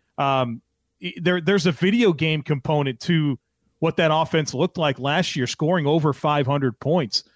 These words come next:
the most ever in franchise history. Even those nineties Bills teams with the Hall of Famers Andre Reed and Jim Kelly and James Lofton and, and Thurman Thomas,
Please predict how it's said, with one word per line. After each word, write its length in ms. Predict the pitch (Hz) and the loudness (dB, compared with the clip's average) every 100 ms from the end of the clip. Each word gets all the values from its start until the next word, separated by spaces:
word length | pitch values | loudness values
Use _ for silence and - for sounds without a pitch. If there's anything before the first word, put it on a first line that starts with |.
| _ _ | _ _
the 80 | - | -8
most 320 | 131 175 - | 0 0 2
ever 300 | 160 175 156 | 0 2 0
in 60 | 135 | 0
franchise 520 | 139 156 160 151 131 | -2 -2 0 -2 0
history. 400 | 165 185 - 117 | 0 0 -2 -2
Even 240 | 147 180 170 | 0 0 2
those 240 | 151 - | 0 -2
nineties 480 | 147 175 202 160 131 | -4 -2 -2 -4 -4
Bills 300 | 147 135 127 | -4 -4 -4
teams 320 | 147 127 120 | -4 -4 -4
with 160 | 139 - | -4 -2
the 80 | |
Hall 220 | 135 170 170 | 0 0 -2
of 100 | - | -4
Famers 440 | 170 185 170 - _ _ - | -4 -4 -4 -6 _ _ -6
Andre 320 | 160 190 180 | -2 0 2
Reed 280 | 175 208 190 | 4 4 2
and 100 | 156 | 0
Jim 200 | 143 185 | -2 -2
Kelly 420 | - 202 196 170 | 2 2 2 0
and 100 | 151 | -2
James 320 | 135 170 190 | -2 -2 -2
Lofton 520 | 170 196 202 - 165 139 | 0 0 0 0 -2 -2
and, 80 | |
and 280 | 123 143 143 | -2 -4 -4
Thurman 340 | 175 190 196 180 | -4 -4 -4 -2
Thomas, 400 | 202 202 180 | 0 0 -2